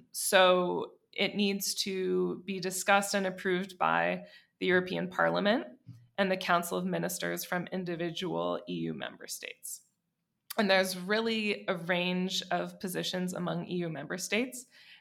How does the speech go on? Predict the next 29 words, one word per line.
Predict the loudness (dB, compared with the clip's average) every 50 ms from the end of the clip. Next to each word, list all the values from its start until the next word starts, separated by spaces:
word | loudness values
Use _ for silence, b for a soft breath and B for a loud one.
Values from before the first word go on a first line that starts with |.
| _ _
and | 0 2 2
a | 2 2
lot | 2 4 2 4 2 2
of | -2 0 4
that | 6 6 8 8 6 4 2 -4 -8 -6
is, | -4 -4 -2 -2 -2 -2 -4 -6 -8 -10 -10 -8 -6
has | -6 -2 0
not | 0 0 0 -2 -4
settled | -4 -4 -2 -2 -4 -4 -2
yet. | 0 0 0 0 -2 -6 -14 _ _ -20 -20 -20 -20 _ _ _ _
Um, | 8 8 8 8 6 2 -2 -6 -8 -10 -12 -16 _ _ _ _ _ _ _ _ -8 -4
mm, | 0 2 4 2 2 2 0 -2 -2
some | 2 6 6 6 6
countries | 4 2 0 0 0 0 -2 -2 0 0
are | -2 -2
generally | 0 4 4 4 6 4 2 0 0
supportive | -2 -4 -6 -6 -2 -2 0 0 0 0 -2
of | -2 -4 -4
the | -4 -4
use | -4 -4 -4 -6 -8
of | -8
N | -8 -8 -6
G | -6 -8
Ts | -8 -8 -8 -8 -8
in | -6 -2
agriculture, | -2 0 0 0 -2 -2 -4 -6 -4 -2 -2 -2 -2 -4 -8 _ -20 -20 -20 _ _ _
but | 4 6
have | 6 6 6 4
not | 4 4 6 6 6 4 2 -2